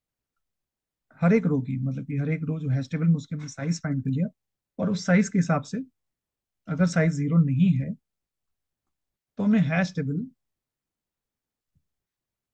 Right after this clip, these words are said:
के last row की entry को print कर दिया।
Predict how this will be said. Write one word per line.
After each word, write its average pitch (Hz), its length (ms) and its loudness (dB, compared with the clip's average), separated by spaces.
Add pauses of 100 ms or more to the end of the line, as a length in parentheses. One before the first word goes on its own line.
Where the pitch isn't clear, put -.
(280)
के 175 180 -2
last 160 560 0
row 151 80 -6
की 180 140 -2
entry 131 300 -2
को 202 180 -8
print 135 400 -6
कर 135 80 -8
दिया। 127 260 -12